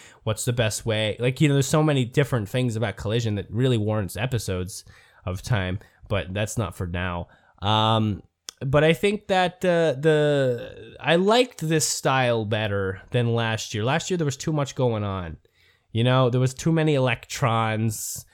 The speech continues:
Though I, I, I'm s-, really warming up to the term electrons. I think it's cool. Little tiny marbles that shoot everywhere. Uh, too many ball bearings, too many weird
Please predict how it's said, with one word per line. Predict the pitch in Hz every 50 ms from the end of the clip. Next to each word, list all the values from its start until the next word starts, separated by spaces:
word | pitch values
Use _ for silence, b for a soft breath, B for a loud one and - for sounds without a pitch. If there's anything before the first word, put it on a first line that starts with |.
| b b
Though | - 143
I, | 143 135
I, | 139 151 165 -
I'm | 156 175
s-, | 170 -
really | 175 185 220 214 165
warming | 139 131 139 139 131 127 123
up | 123 117
to | - -
the | 107 104
term | 98 - - 127 117 110 107
electrons. | 101 98 95 90 - - - - 95 92 90 92 95
I | 101
think | 98 104 104
it's | 101 -
cool. | - - - 107 95 90 90
Little | 95 101 95 95
tiny | - - 110 101 95
marbles | 92 90 92 92 90 95 92 90 90
that | 87 - -
shoot | - - 92 92
everywhere. | 92 90 90 92 92 95 b b b b b b b b b
Uh, | - 123
too | - - 190
many | 185 180 175 165
ball | 147 156 147 143
bearings, | 139 143 135 135 135 131 127
too | - - 185
many | 185 196 202 165
weird | 120 110 123 131 135 139 131 131